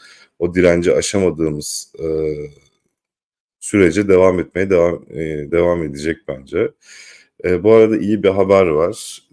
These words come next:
Tabii ki çok büyük bir alım olmasa da, e, Brezilya'nın en eski bankalarından biri, e,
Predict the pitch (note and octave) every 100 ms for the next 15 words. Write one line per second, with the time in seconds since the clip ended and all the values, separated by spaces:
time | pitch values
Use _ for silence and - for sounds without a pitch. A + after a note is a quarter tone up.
0 | - F#2 E2+ - G#2+ F#2 F#2+ F#2+ - F#2+
1 | F#2 G2 F2+ G2+ F#2 D2+ - E2+ F2+ A#2
2 | - _ _ _ _ - F#2 F2+ F2+ F2
3 | E2+ F#2+ G2+ G2+ F#2+ F#2+ G2 G2 - F#2
4 | F2 E2+ F2 E2+ E2 E2+ E2+ E2+ F2 F2
5 | E2+ F#2+ - -